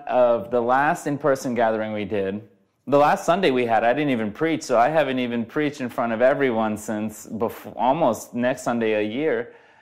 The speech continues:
But our last in-person gathering, City Life's last in-person gathering, was Downtown M C, March twelfth, twenty twenty.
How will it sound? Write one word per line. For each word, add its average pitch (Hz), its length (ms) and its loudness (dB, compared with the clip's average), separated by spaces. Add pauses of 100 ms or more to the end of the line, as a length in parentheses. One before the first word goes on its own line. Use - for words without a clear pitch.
(240)
But 127 320 4
our 120 220 4
last 131 420 2
in-person 135 580 -2
gathering, 104 340 0
City 120 260 -4
Life's 110 260 0
last 107 320 -2
in-person 110 580 -6
gathering, 107 520 -2
was 107 240 -2
Downtown 120 580 -2
M 117 160 -2
C, 104 220 -8
March 95 380 -4
twelfth, 78 420 -4 (100)
twenty 110 320 -4
twenty. 80 420 -14